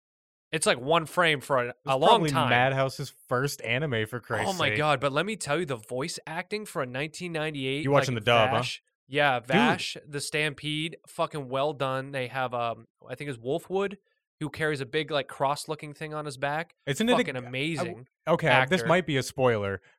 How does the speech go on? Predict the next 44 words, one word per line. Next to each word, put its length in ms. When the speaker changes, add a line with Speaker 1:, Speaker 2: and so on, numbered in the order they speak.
Speaker 2:
but 120
isn't 200
that 180
cross 380
a 80
gun? 480
Speaker 1:
It 160
has 260
guns 300
in 220
it. 60
It's 260
a 40
Speaker 2:
Okay. 180
Speaker 1:
sword. 260
Sh-, 120
literally, 420
he 100
unwraps 500
it. 80
He 160
says 320
he's 160
a 120
walking 460
priest. 560
And 120
then 80
he 80
pulls 460
off 220
the 80
sheath, 420
and 100
literally 240
a 60
bunch 400
of 100
guns 340
come 200
out 160
of 80
Speaker 2:
That's 100
Speaker 1:
the 40